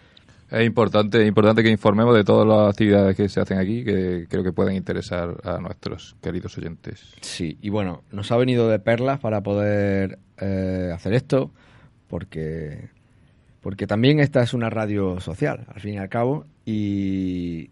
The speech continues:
Speaker 2: ya ahora sí que entramos en los últimos... ¿Cómo hemos pasado del minuto tres al minuto uno?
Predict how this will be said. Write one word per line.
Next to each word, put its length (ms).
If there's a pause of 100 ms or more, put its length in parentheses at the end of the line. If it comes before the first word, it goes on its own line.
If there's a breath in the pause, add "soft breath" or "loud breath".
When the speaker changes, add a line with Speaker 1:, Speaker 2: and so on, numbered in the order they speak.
Speaker 2:
ya 520
ahora 240
sí 180
que 100
entramos 580
en 160
los 160
últimos... 880
¿Cómo 200
hemos 140
pasado 320
del 120
minuto 360
tres 160
al 100
minuto 340
uno? 440